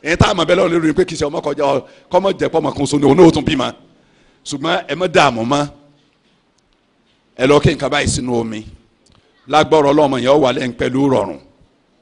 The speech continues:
Níjọ́ tọ́lọ́ ọmọ ju gbogbo ẹ̀dá lọ, ẹ̀yin náà ẹ bá wa ké. Mo ti kọ́ fún yín mọ́ lọ fẹ́ lómi náà, mo sì bá wọn ké.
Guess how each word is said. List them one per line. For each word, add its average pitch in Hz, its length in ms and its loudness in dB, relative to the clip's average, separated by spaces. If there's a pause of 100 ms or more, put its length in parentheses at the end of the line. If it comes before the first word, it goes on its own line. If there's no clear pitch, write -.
(120)
Níjọ́ 139 240 -4
tọ́lọ́ 143 260 -2
ọmọ 135 200 -6
ju 104 80 -12
gbogbo 107 180 -6
ẹ̀dá 98 280 -6
lọ, 98 180 -10 (280)
ẹ̀yin 101 180 -10
náà 131 80 -2
ẹ 131 40 -2
bá 113 100 -2
wa 101 180 0
ké. 95 220 -10 (320)
Mo 127 100 -8
ti 135 100 -8
kọ́ 147 180 -2
fún 131 140 -6
yín 120 80 -4
mọ́ 120 120 -2
lọ 117 100 0
fẹ́ 135 180 -4
lómi 104 240 -10
náà, 104 260 -12
mo 95 80 -12
sì 80 60 -12
bá 92 100 -8
wọn 92 180 -8
ké. 87 200 -16